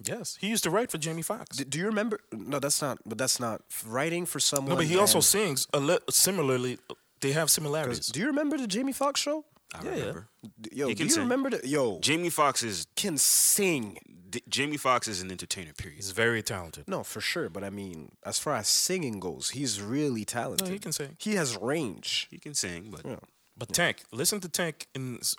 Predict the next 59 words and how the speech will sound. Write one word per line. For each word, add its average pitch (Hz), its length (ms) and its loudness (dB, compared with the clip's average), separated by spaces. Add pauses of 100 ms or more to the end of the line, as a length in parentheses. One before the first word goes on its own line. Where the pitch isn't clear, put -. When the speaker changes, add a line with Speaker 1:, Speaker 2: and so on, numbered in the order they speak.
Speaker 1:
earlier 117 320 0
days. 80 360 -8 (100)
He 127 60 -6
used 135 160 -2
to 160 80 0
hang 160 160 -4
a 135 40 -4
lot 156 240 -2
with 139 140 -4
Speaker 2:
Yeah, 107 60 -8
Speaker 1:
Jamie 127 220 -4
Speaker 2:
Eleva-, 101 60 -6
Speaker 1:
Foxx. - 280 -6
Speaker 2:
Elevation. 101 600 -6
Speaker 3:
but - 140 -10
I 90 180 -4
don't 87 120 -8
know 87 100 -8
about 80 240 -10 (240)
him 82 160 -14
singing 76 340 -2
like - 140 -20 (140)
Jamie 85 220 -14
Foxx, 82 200 -10
Speaker 1:
Yes, 98 180 -4
Speaker 3:
though. 107 80 -8
Speaker 1:
they 98 40 -6
do. 92 180 -10 (340)
Mm-hmm. 117 160 -8 (580)
Speaker 2:
That's - 140 0
possible. 101 440 -2
I 160 40 -4
don't 120 140 -8
know. 78 100 -14 (340)
Speaker 3:
Maybe. 85 260 -12 (460)
Speaker 2:
Anyway, 120 180 0
I 101 40 -2
just 101 200 0
wanted 90 160 -4
to - 80 -2
shout 85 220 -2
out - 160 -14
Jamie - 220 -16
Foxx. - 380 -18 (220)
Speaker 1:
Mm. 82 200 -14 (280)
Speaker 2:
Great 101 180 -4
singer. 80 280 -4 (840)
Speaker 3:
R 127 140 4
and, 104 160 -2
R 156 160 4
and 107 120 2
B 110 100 0
is 95 120 4
killing 92 240 -4
shit 73 160 -2
right 69 120 -16
now. 64 120 -18 (100)
Speaker 1:
Of - 80 -10
course. - 380 -10